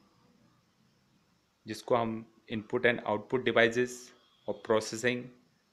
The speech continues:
जिस तरह से अब मैंने पहले ही बताया था आप लोगों को कि कंप्यूटर को basically हम चार भागों में बांट देते हैं,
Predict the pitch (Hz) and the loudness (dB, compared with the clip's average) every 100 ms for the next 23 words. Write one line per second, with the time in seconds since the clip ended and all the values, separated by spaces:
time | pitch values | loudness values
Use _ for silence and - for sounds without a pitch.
0 | _ _ _ _ _ _ 113 113 135 127 | _ _ _ _ _ _ -8 -2 -2 2
1 | 139 127 127 131 131 120 127 127 123 123 | 0 2 2 4 4 4 2 2 2 4
2 | 127 120 123 127 127 127 - _ - _ | 2 0 -2 -4 -4 -8 -8 _ -20 _
3 | _ _ _ _ _ _ - 117 120 123 | _ _ _ _ _ _ -4 -2 0 0
4 | 135 131 123 120 127 127 127 127 - - | 2 2 2 0 -2 -2 -2 -2 -8 -18
5 | _ _ - 110 120 123 120 123 131 123 | _ _ 6 8 8 6 2 0 0 2
6 | 120 120 120 123 127 151 | 2 2 -4 -6 -10 -12